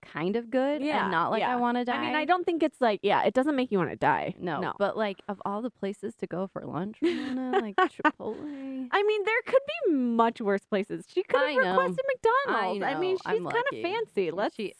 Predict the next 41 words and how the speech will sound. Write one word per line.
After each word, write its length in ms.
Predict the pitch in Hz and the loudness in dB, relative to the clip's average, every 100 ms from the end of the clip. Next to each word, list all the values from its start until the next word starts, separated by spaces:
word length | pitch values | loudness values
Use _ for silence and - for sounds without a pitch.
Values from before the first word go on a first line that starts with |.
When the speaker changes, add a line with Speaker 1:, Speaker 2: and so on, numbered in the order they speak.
| - | -6
Speaker 1:
mm, 140 | 185 | -2
they 140 | 185 | -2
are 180 | 165 156 | 0 -2
bougie 480 | 147 381 294 151 156 - | 6 6 6 0 -10 -8
kids, 220 | 214 165 - 170 | -8 0 0 0
Speaker 2:
<laughs> 60 | |
Speaker 1:
like 400 | - - 175 - - - | 0 2 2 -2 -8 0
already 380 | 156 156 156 - | 2 2 -2 -4
mentioned. 480 | 143 147 - - 170 _ _ _ _ 254 | -8 -10 -12 -12 -12 _ _ _ _ 2
Speaker 2:
Um, 420 | 269 262 247 240 | 4 6 2 -2
speaking 300 | - 294 302 | -2 0 2
of 80 | 220 | 4
bougie, 320 | 214 214 196 | 4 6 2
I 440 | - 208 214 226 240 | 4 6 6 6 4
went 520 | 240 269 294 - - - - | 4 0 0 -6 -20 -20 -10
to 440 | - 247 240 233 226 - | 0 4 6 6 6 6
Ochre 640 | 190 185 175 165 165 175 | 4 4 2 4 4 2
recently. 640 | - 180 170 - 117 156 | 2 0 0 -4 -4 -4
Speaker 1:
And? 420 | 208 208 202 254 254 _ _ - | -2 0 0 -2 -4 _ _ 0
Speaker 2:
Well, 300 | 240 240 233 | 6 8 8
I 140 | 247 277 | 6 6
had 220 | 330 381 | 6 6
been 180 | 415 370 | 6 6
there 160 | 349 294 | 6 4
before. 420 | 269 - 180 - | 2 4 4 6
I'd 160 | 240 262 | 4 4
been 120 | 349 | 4
there 140 | 349 | 4
maybe 280 | 311 254 233 | 4 2 0
twice 520 | 233 - 190 175 240 - | -2 0 2 4 2 0
before 500 | 269 - 185 190 202 | -6 2 4 4 2
a 60 | 190 | -2
couple 320 | - 180 175 | -2 0 2
of 100 | 160 | 2
years 240 | 151 160 214 | 0 0 2
ago, 240 | 262 277 | 4 4
and 120 | 285 330 | 4 2
I 100 | 392 | 2
thought 180 | 466 | 4
it 80 | 480 | 4
was 100 | 453 | 4